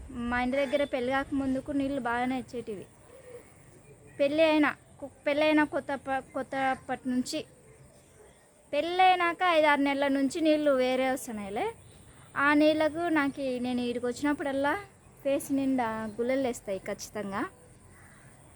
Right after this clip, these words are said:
ఫేసు ఒక రెండు రోజులకే, రెండు రోజులు కూడా కాదు, ఒక్క రోజుకే చేంజ్ అయిపోతా, మనిషినంతా చేంజ్ అయిపోతా. జుట్టు పోతుంది, మెయిన్గా జుట్టు పోతుంది నాకు.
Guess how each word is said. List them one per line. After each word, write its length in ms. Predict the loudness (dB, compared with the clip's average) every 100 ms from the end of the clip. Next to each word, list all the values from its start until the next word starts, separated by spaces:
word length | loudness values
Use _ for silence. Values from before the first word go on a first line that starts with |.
| -20 -20 -20 -20 -20 -2
ఫేసు 560 | 4 4 2 0 0 -4 -12 -20 -16 -10
ఒక 180 | -6 -2
రెండు 300 | 0 2 8
రోజులకే, 520 | 8 8 4 -2 -6 -6 -6
రెండు 240 | -2 2
రోజులు 220 | 2 2
కూడా 200 | 2 2
కాదు, 220 | 0 0
ఒక్క 320 | -2 -4 0 4
రోజుకే 500 | 6 4 0 -2 -2 -4 -20 -20 -20 _ -2
చేంజ్ 220 | 2 2
అయిపోతా, 400 | 0 -4 -10 -10 -14 -20 -14 -6
మనిషినంతా 640 | -2 -2 0 0 0 -2 -2
చేంజ్ 200 | 0 0
అయిపోతా. 380 | -4 -8 -10 -12 -14 -20 -20 -20 -12
జుట్టు 240 | -8 -6 0
పోతుంది, 480 | 0 -2 -6 -12 -16 -20 -20 _ _ _ _ _ _ _ _ _ _ -20 -20 -20 -20 -20 -20 -20 -20 -4
మెయిన్గా 360 | 2 4 6 4
జుట్టు 260 | 2 4
పోతుంది 380 | 4 4 2 -2
నాకు. 320 | -4 -10 -14